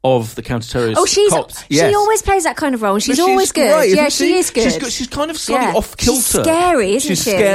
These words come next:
Speaker 2: Yeah, I wouldn't,
Speaker 1: She's
Speaker 2: I wouldn't want her to be in charge of me.
Speaker 1: But she's slightly, like, something slightly odd about the, her. But I think she's brilliant. She's so charismatic. So, yeah, she was one of my
Speaker 2: Yeah.
Speaker 1: favourite things about her.
Speaker 2: She's a woman in charge.
Speaker 1: She really is.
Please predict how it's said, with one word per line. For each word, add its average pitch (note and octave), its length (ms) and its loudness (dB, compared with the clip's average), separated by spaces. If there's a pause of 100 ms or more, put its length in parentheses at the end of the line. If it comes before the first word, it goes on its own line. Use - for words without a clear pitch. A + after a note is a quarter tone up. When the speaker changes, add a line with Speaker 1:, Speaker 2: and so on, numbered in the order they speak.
(120)
Speaker 2:
Yeah, - 120 2
I - 40 2
wouldn't, E4 400 -4 (280)
Speaker 1:
She's - 540 -6 (180)
Speaker 2:
I C4+ 40 -2
wouldn't F4 140 0
want F#4 120 0
her F#4 60 0
to - 80 -4
be D#4 80 -2
in C#4+ 80 -2
charge C#4+ 260 -4
of A3+ 80 -6
me. G#3+ 320 -6
Speaker 1:
But G3 80 0
she's - 220 -4
slightly, B3+ 360 -6 (120)
like, G3 240 0
something A#3 240 -2
slightly F#3+ 340 -4
odd A3 160 2
about A#2 380 -4
the, A#2 80 -2 (200)
her. G#2 400 -2
But - 160 -2
I D3+ 60 -6
think F3 160 -6
she's B2 160 -12
brilliant. C3+ 380 -4
She's C3 160 -10
so E3 180 -2
charismatic. - 640 -8
So, A2 220 -8
yeah, F#2+ 180 -6
she - 140 -8
was A2+ 100 -8
one G#2 80 -4
of G#2 60 -6
my G2 60 -8
Speaker 2:
Yeah. G2 40 -8
Speaker 1:
favourite G2 220 -8
things G2 180 -12
about G2+ 220 -14
her. - 60 -20 (200)
Speaker 2:
She's D#4 240 -2
a C#4 60 -2
woman B3 260 -2
in G3 100 -2
charge. F3+ 420 -8
Speaker 1:
She C3 80 -2
really A2+ 360 2
is. F2 240 -8